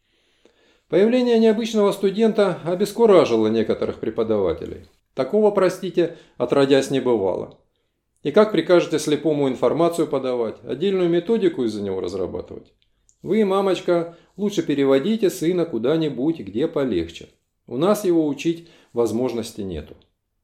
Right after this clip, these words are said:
Тут мама им: «Его желание учиться сильнее вашего желания его не учить. Хвать сына за руку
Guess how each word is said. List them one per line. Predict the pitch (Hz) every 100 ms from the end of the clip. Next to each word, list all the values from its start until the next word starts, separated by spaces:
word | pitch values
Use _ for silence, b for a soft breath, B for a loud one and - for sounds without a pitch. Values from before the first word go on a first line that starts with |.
| _ _ _ _ _
Тут | - 262 190
мама | 165 139 131 117
им: | 98 - _ _ _ _
«Его | 135 165 185
желание | 170 170 165 151 147
учиться | 143 - 240 - - - b b b
сильнее | - 165 208 226 190
вашего | 180 190 165 143
желания | 135 139 202 196 131 101
его | 107 120 151 185
не | 170
учить. | 165 165 - 139 - _ _ _ _ _ _ _ _
Хвать | - 185 226
сына | 220 196 185
за | 190 185
руку | 175 170 165